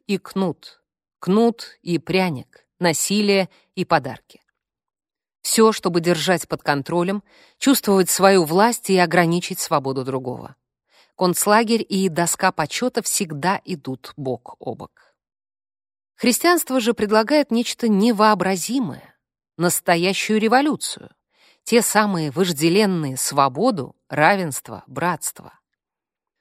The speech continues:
Всё то, что объединяется под загадочным евангельским словом «любовь». Бог,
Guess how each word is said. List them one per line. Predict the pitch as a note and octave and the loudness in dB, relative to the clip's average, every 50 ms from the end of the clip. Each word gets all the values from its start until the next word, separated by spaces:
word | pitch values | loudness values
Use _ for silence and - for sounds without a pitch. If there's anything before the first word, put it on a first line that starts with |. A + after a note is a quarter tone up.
| _ _ | _ _
Всё | - - - A3+ A3 | -4 0 2 2 2
то, | G#3 _ - B3+ C#4 B3+ F#3 | 2 _ 2 2 4 4 2
что | - - - G3 F#3 | 0 -2 -2 -2 0
объединяется | - - D#3 F#3 F#3 A3 F3+ F#3+ G#3+ G#3+ A3+ B3 B3+ A#3+ A3+ - - G3 | 0 -2 -4 -2 -2 -2 0 0 0 0 2 2 0 0 -2 -4 -6 -6
под | - F#3+ E3+ | -6 -6 -4
загадочным | - F3+ F3 F#3 G#3+ G#3 G#3+ - - - F#3+ F#3 | -2 -2 0 0 -2 -2 -2 -4 -4 -4 -2 -2
евангельским | E3+ F3 E3 F#3 F#3+ F#3+ F3+ F#3 F3 - - - D#3 C#3 | 0 0 0 0 -2 0 -2 -4 -6 -6 -8 -6 -6 -4
словом | - - - F#3+ F#3 F#3 F#3 E3 - _ _ _ _ _ | -4 -2 -2 -2 0 0 -2 -2 -4 _ _ _ _ _
«любовь». | - C#3+ D3+ E3+ F3 D#3 B2 D#3 F#3+ G3+ D3 - - _ _ _ _ _ _ _ _ _ _ _ _ _ _ _ _ _ _ _ | -6 -2 -2 -2 -2 -4 -6 -6 -6 -6 -6 -8 -18 _ _ _ _ _ _ _ _ _ _ _ _ _ _ _ _ _ _ _
Бог, | - E3 D#3+ G3 B3 C4+ C4 - - - - | -8 -2 4 6 6 6 4 2 -4 -12 -14